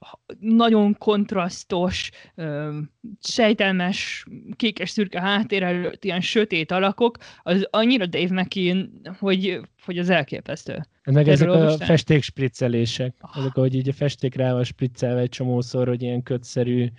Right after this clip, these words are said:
Speaker 2: ilyen, ilyen, meg ilyen sérülésszerű elemeket hozzon létre a képen, az, az szerintem az is
Speaker 1: Az
Speaker 2: ilyen tök
Speaker 1: egyértelmű.
Speaker 2: McKean-es.
Speaker 1: Meg a,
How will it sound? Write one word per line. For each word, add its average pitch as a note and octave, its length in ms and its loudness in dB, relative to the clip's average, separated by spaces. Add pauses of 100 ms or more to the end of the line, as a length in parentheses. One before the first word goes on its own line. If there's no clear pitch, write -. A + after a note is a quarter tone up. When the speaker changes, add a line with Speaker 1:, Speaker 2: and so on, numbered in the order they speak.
Speaker 2:
ilyen, B2 460 2
ilyen, B2 460 0
meg B2 180 -2
ilyen B2 440 4 (220)
sérülésszerű B2 1000 2
elemeket A#2+ 600 -4
hozzon B2 320 0
létre B2 300 -2
a B2 40 0
képen, B2 460 0
az, B2+ 260 6 (180)
az C3 180 -2
szerintem B2 500 4
az A#2+ 120 0
is A#2+ 60 2
Speaker 1:
Az - 120 -2
Speaker 2:
ilyen A#2+ 100 4
tök A2+ 100 0
Speaker 1:
egyértelmű. A2+ 360 4
Speaker 2:
McKean-es. A#2+ 440 4
Speaker 1:
Meg G#3 180 2
a, A3 400 4